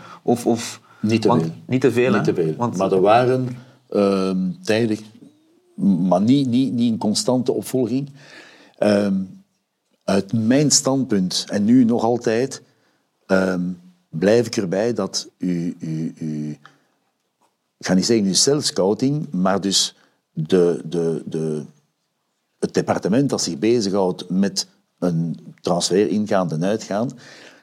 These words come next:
Speaker 2: dat die voornamelijk met die zaken bezighoudt. Ik zou het daar als verantwoordelijke niet kunnen pikken dat die trainer altijd met zijn neus... En, en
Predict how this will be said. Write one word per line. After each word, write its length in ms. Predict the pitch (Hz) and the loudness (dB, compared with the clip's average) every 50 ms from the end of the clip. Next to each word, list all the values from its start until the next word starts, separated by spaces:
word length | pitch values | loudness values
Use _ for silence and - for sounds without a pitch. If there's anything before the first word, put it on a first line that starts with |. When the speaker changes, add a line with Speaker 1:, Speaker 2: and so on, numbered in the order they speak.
| _ | _
Speaker 2:
dat 300 | _ 104 98 101 - - | _ 0 0 0 2 4
die 380 | - 123 131 139 143 156 156 - - - - | 4 4 6 4 4 2 -2 -8 -18 -16 -16
voornamelijk 960 | 87 85 - - 98 95 101 107 113 117 117 117 117 117 113 - - - - _ _ _ _ _ _ _ _ | -14 -8 -4 0 2 2 4 2 2 2 0 0 -2 -2 -4 -8 -16 -20 -20 _ _ _ _ _ _ _ _
met 220 | - 98 98 - | 0 0 2 2
die 140 | - 107 98 | 2 0 0
zaken 300 | 85 101 95 98 - 92 | 2 2 0 2 0 -2
bezighoudt. 640 | 78 87 90 85 76 76 80 78 76 76 - - _ _ _ _ _ _ _ _ _ _ | -2 0 -2 -2 -4 -6 -6 -6 -6 -8 -10 -18 _ _ _ _ _ _ _ _ _ _
Ik 180 | - 120 117 - | 0 0 2 2
zou 360 | - - 156 139 127 117 107 - | 2 4 6 6 6 4 2 0
het 80 | - | -2
daar 280 | - 110 127 135 131 127 | -2 0 0 0 0 -2
als 200 | 117 104 - - | -2 -2 -2 -2
verantwoordelijke 580 | - 98 95 - 113 120 131 127 123 110 - | -2 -4 -2 0 2 2 4 2 2 0 0
niet 320 | 104 98 107 113 123 123 120 | 0 0 2 0 0 -2 0
kunnen 480 | - 139 135 131 123 110 101 92 92 | 0 0 2 2 2 2 2 0 0
pikken 380 | 101 117 117 117 143 139 131 131 - - - _ | 0 -2 0 0 0 -2 -2 -4 -8 -18 -20 _
dat 140 | - 95 87 | -4 -2 -2
die 120 | 98 90 | -2 -4
trainer 300 | - 107 110 117 117 110 | 0 0 0 0 0 0
altijd 240 | 110 117 117 123 - | -2 -2 -2 -4 -4
met 100 | 107 95 | -4 -4
zijn 220 | - 92 87 85 | -4 -4 -2 -2
neus... 200 | 87 101 113 120 101 | 0 0 0 0 0
En, 180 | 98 95 85 76 - | -2 -4 -4 -6 -8
en 180 | 82 73 67 | -8 -10 -12